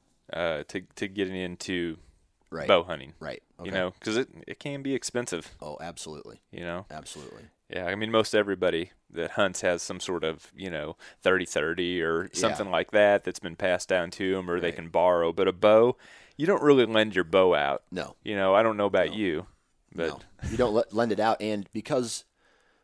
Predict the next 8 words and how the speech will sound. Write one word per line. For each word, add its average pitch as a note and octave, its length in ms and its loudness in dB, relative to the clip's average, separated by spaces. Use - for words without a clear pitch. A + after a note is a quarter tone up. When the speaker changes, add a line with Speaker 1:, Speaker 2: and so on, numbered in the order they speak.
Speaker 2:
a G#2 80 -4
bow A2 440 4
is F#2+ 880 -2
designed G2 540 -4
for F2 180 -10
you, E2 500 -2
I F#2 80 -6
mean, F2+ 320 -6